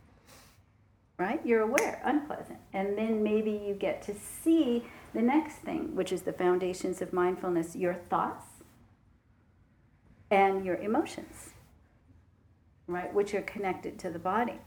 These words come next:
Um, and if you're aware and can name and know, then you are not fused and lost. Right? You have a chance to be, to behave skillfully, to make choices, and to process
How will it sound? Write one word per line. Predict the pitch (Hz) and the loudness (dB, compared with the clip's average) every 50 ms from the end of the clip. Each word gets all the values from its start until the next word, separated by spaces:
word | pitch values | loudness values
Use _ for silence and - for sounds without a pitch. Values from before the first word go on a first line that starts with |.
| - - - - - - - - - | -20 -20 -20 -20 -20 -20 -20 -8 2
Um, | 208 202 190 185 180 175 175 175 175 165 - - | 4 6 6 8 6 6 6 4 2 0 -2 0
and | 202 196 190 180 - | 0 2 2 2 0
if | 190 190 - | -4 -6 -6
you're | 208 202 202 196 - | 0 0 2 2 2
aware | - 196 185 180 180 190 220 285 392 480 381 - - - - - | 2 0 0 0 0 2 4 4 4 4 2 0 0 -2 -6 -4
and | 185 185 185 175 | -2 -2 -2 -2
can | - 190 175 170 175 190 | -2 0 2 2 2 2
name | 226 254 285 262 208 170 - - - | 2 0 0 0 0 0 -2 0 4
and | 175 175 175 | 4 6 6
know, | 175 220 254 226 190 - 156 175 | 6 6 4 4 4 0 -4 -2
then | 190 196 190 190 190 | -2 -2 -2 -2 -4
you | 202 208 | -4 -2
are | 202 190 | -2 -2
not | 185 185 180 175 - - - | -2 0 -2 -2 -2 -4 -10
fused | - 202 185 180 165 170 | -8 -8 -8 -8 -6 -2
and | 175 165 156 151 | 0 0 0 0
lost. | 151 143 - - - - - - - - - - - - - 233 220 208 - - - - - - - - - - - | -2 -6 -8 -10 -12 -14 -16 -16 -16 -16 -14 -14 -14 -12 -10 -10 -10 -10 -10 -10 -10 -10 -10 -10 -10 -8 -8 -6 -6
Right? | 170 170 - - | -4 -4 -4 -2
You | 190 196 196 208 | 2 4 4 6
have | 208 214 202 196 | 8 8 8 8
a | 202 196 | 6 4
chance | - - 233 202 175 - - - - - - - - - - - - - - - - - - - - - - - - | -2 -2 -2 -2 -2 -2 -6 -8 -12 -10 -10 -10 -10 -12 -12 -12 -12 -12 -12 -12 -14 -14 -14 -14 -14 -14 -14 -14 -2
to | - 214 | -2 0
be, | 170 190 - - - - - - - | 0 0 -4 -4 -8 -14 -14 -12 -2
to | - 233 | -2 0
behave | 180 196 196 214 185 202 196 196 196 - | 0 2 -2 0 0 2 2 2 0 -2
skillfully, | - - - - 240 240 247 240 - 269 254 254 247 254 262 - - - - - - - - - - - - - - - - - - - - - | -8 -12 0 2 4 4 4 2 -4 -4 0 0 0 0 0 -6 -10 -16 -18 -20 -20 -20 -20 -20 -20 -20 -20 -20 -20 -20 -20 -20 -20 -20 -14 -6
to | - 202 | -4 0
make | 190 180 170 - | 0 0 -2 -2
choices, | - - - 240 226 226 233 226 - - 233 226 226 226 - - - - - - - - - - - - - - - - - | -6 2 4 6 8 8 6 4 4 4 4 4 4 2 -2 -12 -20 -20 -20 -20 -20 -20 -20 -20 -20 -20 -20 -20 -18 -2 2
and | 214 226 233 | 2 2 2
to | 285 | 2
process | 277 - - 381 480 508 508 - - - - - | -2 -4 -6 -4 -4 -4 -6 -6 -8 -8 -8 -8